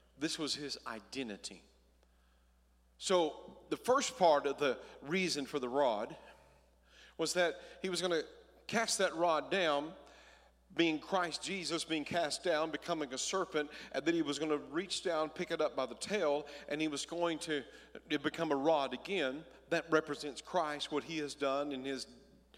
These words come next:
in his earthly existence and his death and resurrection. But now we see this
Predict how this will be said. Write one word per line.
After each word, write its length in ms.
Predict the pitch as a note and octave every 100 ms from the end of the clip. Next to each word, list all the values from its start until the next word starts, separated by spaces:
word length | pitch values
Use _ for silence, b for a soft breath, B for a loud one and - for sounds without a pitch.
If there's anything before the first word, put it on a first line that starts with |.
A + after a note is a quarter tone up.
| B
in 240 | - C#3 C#3 D3 C#3 C#3
his 220 | C3 B2+ -
earthly 400 | D#3 D#3 D3 C#3 B2+
existence 720 | C3 - D3+ D#3+ - D3 C#3+ -
and 160 | C#3
his 200 | C3 D3
death 420 | G#2+ G#2+ C#3 C#3 C#3
and 120 | B2+
resurrection. 680 | B2 B2 C#3 E3 - B2+ A2+ - B B B B -
But 160 | E3+
now 540 | D#3 G3 D4 G#3 F#3 F#3 B B B
we 140 | D#3+
see 320 | E3+ - G#3 G3
this 480 | E3+ E3+ F3+ -